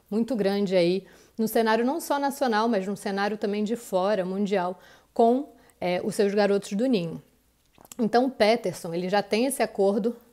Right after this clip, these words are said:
tá, verbal com o Atlético Paranaense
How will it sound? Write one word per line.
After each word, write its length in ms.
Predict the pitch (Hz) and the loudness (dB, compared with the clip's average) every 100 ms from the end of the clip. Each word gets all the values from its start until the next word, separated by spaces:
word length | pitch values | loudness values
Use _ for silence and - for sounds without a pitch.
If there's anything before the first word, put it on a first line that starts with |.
| - | -10
tá, 220 | 170 180 | -6 -4
verbal 720 | 175 165 180 165 165 175 208 | -4 -6 -2 2 2 0 -6
com 380 | - 185 175 180 - | -4 -4 -4 -10 -8
o 240 | 185 170 | -6 -4
Atlético 340 | 165 170 165 - | -4 -4 -6 -4
Paranaense 720 | 180 180 175 170 202 - | -4 -2 -4 -4 -6 -6